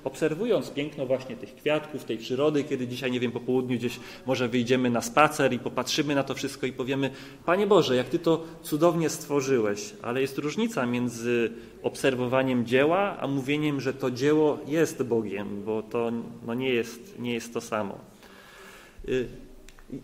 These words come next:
i stąd właśnie mówię, kiedy też czasami, ja, wiecie, ja w domu mam taką całą, że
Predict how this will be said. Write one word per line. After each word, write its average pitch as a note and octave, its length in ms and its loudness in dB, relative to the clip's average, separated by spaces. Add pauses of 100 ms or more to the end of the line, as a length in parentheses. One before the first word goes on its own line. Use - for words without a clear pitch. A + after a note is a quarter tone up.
i D3+ 40 -8
stąd F#3+ 300 -2
właśnie E3+ 380 -2 (220)
mówię, E3 260 0
kiedy D#3 360 -4
też D3+ 260 -2
czasami, D#3 420 -2 (280)
ja, C#3 60 0
wiecie, F3 200 -2
ja C3+ 60 -2
w - 20 -2
domu F3+ 140 2
mam D#3 120 -2
taką C#3 240 -6
całą, E3+ 420 0 (180)
że - 260 -2